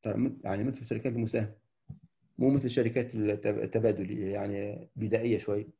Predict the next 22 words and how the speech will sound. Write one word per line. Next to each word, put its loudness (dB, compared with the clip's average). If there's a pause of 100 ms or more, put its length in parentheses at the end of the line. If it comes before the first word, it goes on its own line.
(580)
ثالثًا، 8
قد -2
توافق 4
جماعة 4
اللويدز 4 (100)
على 4
تأمين 4
بعض 2
العمليات 2 (640)
اللي 4 (140)
ترفض 4 (120)
تأمينها 6
شركات 0
أخرى، -2
مثل -4
تأمينات 0
النجوم 0
هذول، 2
تأمينات -2
مثلًا -4
لعيبة 0
الكورة. 2